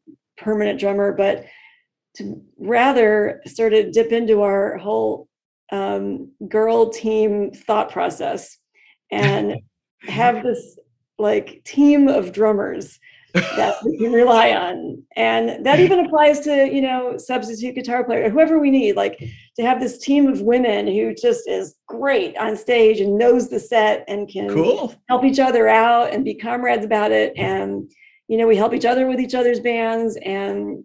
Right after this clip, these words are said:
Speaker 1: this concept is working out great. So we have actually several drummers on board ready to go, and they're amazing. And the first one is Mary Rose Gonzalez, who just played on this record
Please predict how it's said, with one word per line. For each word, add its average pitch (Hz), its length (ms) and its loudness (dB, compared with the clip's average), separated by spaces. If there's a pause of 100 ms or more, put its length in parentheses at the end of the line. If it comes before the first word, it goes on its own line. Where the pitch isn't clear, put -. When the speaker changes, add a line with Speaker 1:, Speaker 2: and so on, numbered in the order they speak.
Speaker 1:
this 269 320 -8
concept 247 460 -6
is - 100 -14
working 214 320 -4
out - 240 -8
great. - 340 -8
So 208 260 -6
we 240 180 -4
have 254 380 -2 (400)
actually 269 300 0
several 294 380 4
drummers 214 340 2
on 220 160 0
board 247 280 -2
ready 220 220 0
to 208 100 -6
go, 254 360 0
and 190 280 -6
they're 202 260 -2
amazing. 269 580 0
And 196 180 -4
the 185 60 -6
first 247 300 -6
one 254 160 -4
is 208 320 -2
Mary 208 240 0
Rose 214 240 0
Gonzalez, 214 560 -2
who 208 80 -12
just 196 200 -6
played 196 180 -4
on 202 120 -4
this 196 160 -10
record 208 380 -6